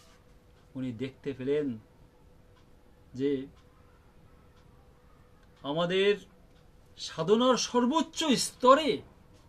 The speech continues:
যে ধাম, সেই ধামে বসে আছেন যে কুলমালিক,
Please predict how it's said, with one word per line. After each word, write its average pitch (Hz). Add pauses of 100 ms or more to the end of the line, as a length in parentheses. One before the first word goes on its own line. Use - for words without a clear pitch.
(500)
যে 143
ধাম, 156 (720)
সেই 160 (180)
ধামে 185 (1400)
বসে 160
আছেন 147 (460)
যে 156
কুলমালিক, 180